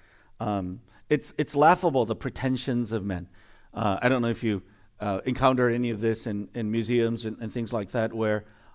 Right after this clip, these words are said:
um, the, the, the giants of history, like, make these sweeping boasts about how awesome they are. And, uh, th-, like, even to our eyes, with a couple of centuries beyond them, uh, what they accomplished seem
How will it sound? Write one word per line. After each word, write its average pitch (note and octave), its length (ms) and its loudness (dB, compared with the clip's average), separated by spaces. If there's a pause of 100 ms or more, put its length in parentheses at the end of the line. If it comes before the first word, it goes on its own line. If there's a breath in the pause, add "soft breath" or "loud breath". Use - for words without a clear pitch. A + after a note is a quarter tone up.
um, G#2 440 -4 (400)
the, A#2+ 140 0
the, A2 380 -4 (100)
the A2+ 160 0
giants B2+ 440 2
of G#2 80 -2
history, A2+ 480 -4
like, G#2 260 -4 (180 soft breath)
make C3 180 0
these B2 180 -4
sweeping C#3 580 -2
boasts A2 360 -2
about G#2 340 -2 (140 soft breath)
how G#2 160 -2
awesome G#2+ 340 -2
they G2+ 140 -2
are. F#2 200 -4
And, F#2 100 -8 (260 soft breath)
uh, A#2 100 -8
th-, - 240 -8
like, C3+ 220 0
even D3+ 240 0
to C#3+ 160 -4
our A2+ 260 2
eyes, G2 520 -2
with G#2+ 220 -4
a G#2 40 -10
couple - 240 -6
of G#2 80 -4
centuries G#2 480 -6 (220 soft breath)
beyond G#2+ 340 0
them, F#2+ 160 -2 (300 soft breath)
uh, G2 160 -2
what A2 200 0
they A2+ 120 0
accomplished G2+ 500 -6
seem G2 220 -6